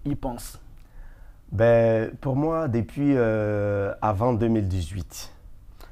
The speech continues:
Speaker 2: nous avions décrié un peu, euh, euh, tout l'appareil étatique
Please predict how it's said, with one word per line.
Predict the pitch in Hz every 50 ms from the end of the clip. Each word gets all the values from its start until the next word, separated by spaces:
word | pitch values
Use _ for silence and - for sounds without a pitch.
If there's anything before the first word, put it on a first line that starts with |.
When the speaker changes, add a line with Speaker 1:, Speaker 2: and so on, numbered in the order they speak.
| - - -
Speaker 2:
nous | 104 104 110 104
avions | 107 104 104 113 131 131 127
décrié | 104 92 110 - - - 123 110 110 123 123 113
un | 101 98
peu, | 87 - 110
euh, | 113 113 113 113 107 104 98 95 95 95 92 92 92 92 90 90 90 90 90 90 90 - - - - - - - - - - - -
euh, | 92 95 95 98 98 98 98 - -
tout | 131 135 127
l'appareil | 113 104 101 - - 107 104 107 113 113 107 98 90 85 - - - -
étatique | 104 95 - 101 98 98 - - 117 98 -